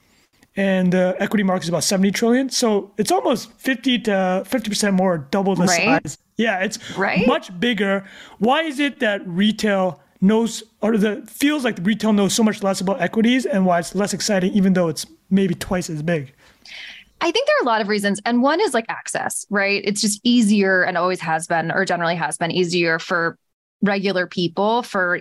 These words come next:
Speaker 2: individual investors to access the stock market and to buy public equities. And that's just, like,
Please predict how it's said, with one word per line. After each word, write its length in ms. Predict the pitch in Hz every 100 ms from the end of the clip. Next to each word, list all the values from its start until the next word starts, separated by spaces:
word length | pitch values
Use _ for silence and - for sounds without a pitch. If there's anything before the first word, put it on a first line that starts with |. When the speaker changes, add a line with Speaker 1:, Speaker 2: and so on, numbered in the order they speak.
| -
Speaker 2:
individual 460 | 202 185 185 170
investors 580 | 175 170 165 214 240 220
to 220 | - 214 196
access 480 | 160 156 - 160 -
the 100 | 170
stock 280 | 151 160
market 440 | 175 180 202 208 202
and 120 | 190
to 60 | 196
buy 160 | 147
public 300 | 160 160 202
equities. 480 | - - - - -
And 160 | 214 208
that's 180 | 214
just, 220 | 240 233 262
like, 260 | 220 208